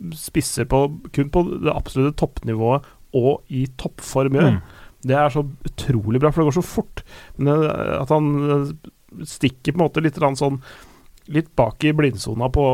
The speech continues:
Speaker 1: stopperen, så han akkurat rekker å se den, og så
Speaker 2: Mhm.
Speaker 1: tverrvender han og stikker bak ryggen, og får den luka han trenger, og bare spaserer ballen i mål. Fantastisk, eh, godt timet bevegelse.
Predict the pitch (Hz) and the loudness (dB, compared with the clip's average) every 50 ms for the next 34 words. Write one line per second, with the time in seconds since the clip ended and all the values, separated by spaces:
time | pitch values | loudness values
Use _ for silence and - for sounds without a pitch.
0 | 127 127 127 - 131 127 131 143 147 151 160 - - - - - - - _ - | 2 0 0 -2 -2 0 0 0 0 -2 -4 -6 -2 0 0 0 0 -8 _ -20
1 | - - 165 170 175 - 160 131 131 - _ - 160 160 151 156 147 107 254 233 | -6 0 0 0 2 0 -2 -4 -4 -6 _ -2 -2 0 2 2 2 2 0 -4
2 | 214 - - _ _ _ - 120 110 101 - 113 - - 165 139 123 110 110 113 | -8 -10 -18 _ _ _ 0 0 2 4 2 0 4 4 2 4 4 0 -4 -4
3 | - 143 143 131 - 127 127 - 135 131 127 117 113 117 113 107 110 123 131 131 | -2 -4 -4 -2 -4 -4 -2 0 2 2 2 2 2 0 0 0 0 0 0 0
4 | 131 - - _ _ - 147 139 - - 139 139 139 131 131 131 120 117 - 120 | -4 -10 -20 _ _ -4 -4 -4 0 0 2 2 2 2 2 2 0 0 0 0
5 | 120 120 - 123 117 110 117 127 127 127 123 120 120 127 123 123 123 120 - - | 0 0 0 0 0 0 0 0 2 2 2 2 2 2 2 0 0 -2 -4 -8
6 | 117 117 - - - 131 117 110 110 113 131 131 131 113 - 113 113 120 113 113 | -8 -6 -4 -4 0 0 0 2 2 2 2 2 2 0 0 0 -2 -2 0 0
7 | 120 127 123 - - - - - - - - 147 - - - 113 - - - 143 | -2 -2 -4 -6 -14 -18 -18 -18 -10 -8 -8 -8 -4 -6 -6 -6 -6 -4 -2 -2
8 | 131 - - - 139 131 131 131 131 131 127 131 127 127 131 131 131 127 131 135 | -2 -2 0 0 2 4 4 4 2 2 2 0 0 0 0 0 0 0 0 0
9 | 131 135 127 127 131 131 127 123 127 - - - 143 135 117 - 110 107 117 117 | 0 0 0 0 -2 -4 -6 -6 -8 -10 -6 -2 -2 0 0 -2 -4 -4 -4 -4
10 | 110 107 - - - - | -4 -4 -6 -6 -6 -8